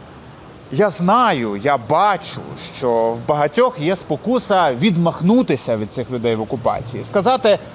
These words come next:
ну, якщо вони досі там залишаються, то, значить, їм не так вже й погано там. Значить, вони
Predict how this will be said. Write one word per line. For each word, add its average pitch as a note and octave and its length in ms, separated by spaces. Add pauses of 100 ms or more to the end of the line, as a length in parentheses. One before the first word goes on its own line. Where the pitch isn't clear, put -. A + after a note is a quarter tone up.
(140)
ну, F4 160
якщо C4 380
вони G#3+ 180
досі G3+ 340
там G3 240
залишаються, G3+ 920
то, A#3 360
значить, F#3 420
їм D3+ 560
не F#3+ 140
так G3+ 260
вже D#3 240
й D#3 40
погано D3 840
там. G#2+ 240
Значить, G#3 340
вони F3 380